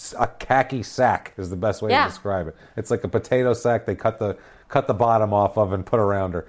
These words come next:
Speaker 1: It's terrible looking.
Speaker 2: I thought it looked comfortable.
Speaker 1: But it doesn't seem like what a corporate lawyer would wear to work. <laughs> It's all
Speaker 2: She's
Speaker 1: I'm
Speaker 2: not a
Speaker 1: saying.
Speaker 2: corporate lawyer anymore, man.
Speaker 1: She is that day.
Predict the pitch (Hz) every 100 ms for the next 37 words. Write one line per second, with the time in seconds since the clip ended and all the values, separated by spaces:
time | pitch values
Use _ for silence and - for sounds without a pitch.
0 | - - _ - - 113 107 92 90 87
1 | 87 - - 254 202 170 170 185 185 170
2 | 175 180 _ _ _ _ _ - - 151
3 | 151 156 151 185 156 139 175 160 139 151
4 | - - 147 147 123 113 131 123 104 101
5 | 110 113 180 156 175 147 - 139 113 139
6 | 127 117 208 220 220 214 190 202 247 233
7 | 180 165 160 160 127 151 131 170 - 120
8 | 123